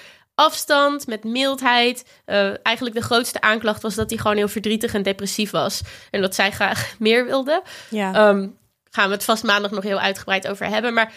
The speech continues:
Speaker 1: op zich vond ik het wel mild. En dan dat liedje, ja, het raakte me eigenlijk heel erg, omdat ik zelf ook wel eens een break-up heb meegemaakt na een hele lange periode. Jij ook wel. En ik
Speaker 2: Mhm.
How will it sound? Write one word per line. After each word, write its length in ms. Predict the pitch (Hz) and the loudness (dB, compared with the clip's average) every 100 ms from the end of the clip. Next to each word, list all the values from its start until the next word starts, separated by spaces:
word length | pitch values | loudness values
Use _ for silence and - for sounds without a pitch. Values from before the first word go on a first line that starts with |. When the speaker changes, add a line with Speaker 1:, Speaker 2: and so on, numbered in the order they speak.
| - | -16
Speaker 1:
op 120 | - 240 | -10 -2
zich 200 | 349 - | 0 0
vond 200 | 302 277 | -2 -2
ik 60 | |
het 120 | 269 233 | -2 0
wel 140 | 220 | 0
mild. 280 | 233 311 330 | 2 2 2
En 140 | 269 | 2
dan 220 | 240 233 - | 0 -2 -4
dat 160 | 240 | -6
liedje, 320 | 233 320 330 320 | -2 -2 0 2
ja, 140 | 254 | 2
het 120 | 208 | 0
raakte 420 | 214 233 330 - | 0 2 2 0
me 40 | 302 | -6
eigenlijk 180 | 277 - 277 | -6 0 2
heel 80 | 285 | 2
erg, 60 | |
omdat 200 | 269 208 | 0 -10
ik 100 | 226 | -10
zelf 220 | - 214 220 | -4 -2 0
ook 220 | 262 294 | 2 2
wel 120 | 302 285 | 2 0
eens 160 | 277 - - - - | -2 -10 -20 -20 -10
een 280 | 240 247 240 | -8 -8 -6
break-up 340 | 220 240 269 262 | 2 2 2 -2
heb 120 | 233 | 0
meegemaakt 420 | 233 240 233 233 | 0 0 -2 -2
na 80 | 233 | 0
een 60 | 220 | 2
hele 180 | 233 | 2
lange 240 | 226 226 220 | 0 0 -2
periode. 540 | 226 214 214 208 202 | -2 -2 2 2 2
Jij 260 | 202 196 - | 0 0 2
ook 200 | 214 220 | 0 0
wel. 180 | 233 226 | 2 2
En 80 | 226 | 2
ik 60 | |
Speaker 2:
Mhm. 160 | 175 175 | -2 -4